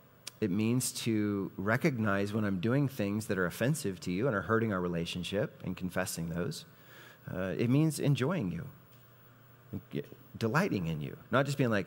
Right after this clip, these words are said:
"Oh yeah, I, I love God," but like, "I delight in you." Like, "I like spending time with you, God." And, and as we delight in and meditate on even one commandment this week,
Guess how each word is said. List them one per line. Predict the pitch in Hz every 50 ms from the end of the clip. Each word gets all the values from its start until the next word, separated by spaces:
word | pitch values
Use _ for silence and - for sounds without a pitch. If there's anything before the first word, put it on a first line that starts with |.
| - -
"Oh | 95
yeah, | 104 101 92 90 92
I, | 95 95 - -
I | 101
love | 107 104 95 85
God," | 85 82 80 80 80 - - - - - - - - -
but | - 101 -
like, | 107 107 90 - - - - - - - - - - - - - - - -
"I | - 175
delight | 160 151 123 92 87 135 180
in | 190 147 95
you." | 82 73 - - - - - - - - - - -
Like, | - - -
"I | - 139 165
like | 170 160 151 151 165 190 180
spending | - - - - 160 170 165 147 127 110
time | - 110 123 143 160
with | 160 143 - -
you, | 90 82
God." | 78 - 80 73 76 85 98 143 - - - - - - - - - - - - - - - - - - - - - - - -
And, | - 127 127 127 117 - - -
and | - 123 123 120 117 113 - - - - - - -
as | - 117 110
we | 117 123 123
delight | 104 117 113 110 123 135 175 196 - - - - - -
in | 113 113 113 113 110 110
and | 95 101 104
meditate | 104 107 117 113 110 - 113 104 98
on | 104 101 101 98 95 95 - -
even | 117 120 107 107 101 101 98 92 - -
one | 95 98 104 117 123 131 139
commandment | 135 - 110 107 107 107 107 104 101 90 -
this | 90 82 - -
week, | 85 80 - - -